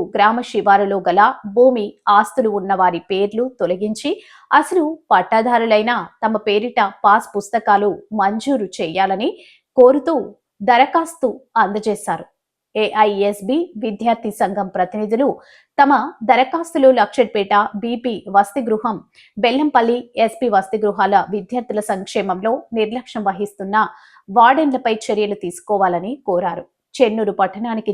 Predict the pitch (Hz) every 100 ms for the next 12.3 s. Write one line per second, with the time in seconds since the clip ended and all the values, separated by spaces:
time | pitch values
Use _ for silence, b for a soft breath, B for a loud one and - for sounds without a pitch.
0 | - 185 190 214 214 - b b b 269
1 | 285 285 311 294 262 262 277 - - 220
2 | 233 240 226 196 196 - 208 202 185 208
3 | 202 196 214 175 _ 208 202 - 220 226
4 | 262 254 220 226 233 - 208 220 220 208
5 | 196 214 240 226 190 180 - 220 202 196
6 | 254 - - 196 214 233 233 240 208 185
7 | 180 185 185 196 320 - B B B 220
8 | 247 262 285 - 214 226 214 202 202 208
9 | 202 202 175 - _ _ 226 214 226 220
10 | 196 185 180 185 208 311 381 b b b
11 | 269 269 330 277 240 240 233 202 202 226
12 | - 214 254